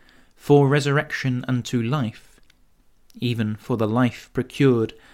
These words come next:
by the sacrifice of the Lamb of God, if found to be worthy. But how is a man's name inscribed on the memory of God for resurrection?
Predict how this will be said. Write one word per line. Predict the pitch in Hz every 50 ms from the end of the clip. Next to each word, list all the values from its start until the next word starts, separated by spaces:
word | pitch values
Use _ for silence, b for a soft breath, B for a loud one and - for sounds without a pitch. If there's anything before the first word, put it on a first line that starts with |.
| b b b -
by | 127 117
the | 107 117 -
sacrifice | - - 151 143 - - 120 - - 120 113 117 - - - - - - -
of | 131 123 -
the | - 120
Lamb | 120 117 120 117
of | 113 107 -
God, | - 131 117 110 104 107 - _ _ _ _ b b b b b b b b b b
if | - 131 131 131 - - -
found | - - - 156 135 117 110 107 104 104 -
to | - 117
be | 107 - 110 107 110 110 - -
worthy. | 113 120 117 117 110 - - - - - _ _ _ _ _ _ _ _ _ _ _ _ _ _ _ _ _ - - _ _ _ _ _ _ - b b b b b b b b b b b b b b b b b b b _ _ _ _ _ _ _ -
But | 143 131 143 139 139 139 - - - _ _ _ -
how | - - 185 196 202 190 165 - -
is | 131 127 135
a | 135
man's | 127 135 143 143 135 127 120 - -
name | 123 127 127 113 101 98 95 104 _ _ - _ - -
inscribed | - 123 120 117 - - - - 135 139 151 147 123 107 104 104 - - - - - -
on | 113 117 113
the | 110
memory | 113 127 139 139 143 135 123 113 110
of | 104 101 -
God | - 143 131 110 107 -
for | - - - 139 135 123 104
resurrection? | 117 117 - 110 107 127 165 - - - - 110